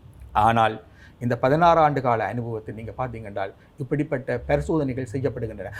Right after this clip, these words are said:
அணையா விளக்கும் அப்படி ஒரு பரிசோதனை தான். அதாவது தமிழ் மக்களின் தேசிய நெருப்பு என்பது மூன்று நாள் எரிகிற நெருப்பு அல்ல. போர்த்துகீசர் காலம் இருந்து மூன்று நூற்றாண்டுகளுக்கு மேலாக எரியும் நெருப்பு அது.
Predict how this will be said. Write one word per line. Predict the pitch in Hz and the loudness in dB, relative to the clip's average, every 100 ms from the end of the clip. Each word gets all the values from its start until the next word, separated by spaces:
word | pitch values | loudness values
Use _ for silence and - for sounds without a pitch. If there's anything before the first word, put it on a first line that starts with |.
| - | 0
அணையா | 202 269 240 | 4 6 6
விளக்கும் | 185 185 185 | 6 4 2
அப்படி | 170 156 | 0 2
ஒரு | 143 139 | 2 0
பரிசோதனை | 123 117 107 101 | -4 -6 -8 -8
தான். | 95 - - - - - - - - - | -10 -14 -20 -20 -20 -20 -20 -20 -18 -6
அதாவது | 117 127 143 | 2 4 4
தமிழ் | - 151 170 | 2 2 2
மக்களின் | 160 165 156 147 | 0 0 -2 -2
தேசிய | 143 147 - 147 | -4 -4 -2 -2
நெருப்பு | 127 135 131 131 | 0 -2 0 0
என்பது | 120 113 110 117 - - - - - | 0 -2 -6 -10 -16 -20 -20 -20 -4
மூன்று | 135 165 165 | -2 0 2
நாள் | 151 135 | 2 2
எரிகிற | 131 127 123 | -2 -2 -4
நெருப்பு | 123 127 127 | -4 -4 -4
அல்ல. | 110 107 - - - _ - | -6 -6 -12 -18 -20 _ 0
போர்த்துகீசர் | 139 165 190 165 165 160 139 | 2 2 0 -4 -2 -2 2
காலம் | 143 143 131 | 2 2 0
இருந்து | 127 110 107 - - - | -2 -6 -10 -14 -16 -4
மூன்று | 160 180 160 | 0 2 2
நூற்றாண்டுகளுக்கு | 170 160 196 190 185 175 160 160 | 0 4 4 4 0 0 -2 -2
மேலாக | 151 143 139 | 0 2 2
எரியும் | 135 127 131 123 | 0 0 -4 -4
நெருப்பு | 113 107 107 | -6 -8 -10
அது. | 92 | -14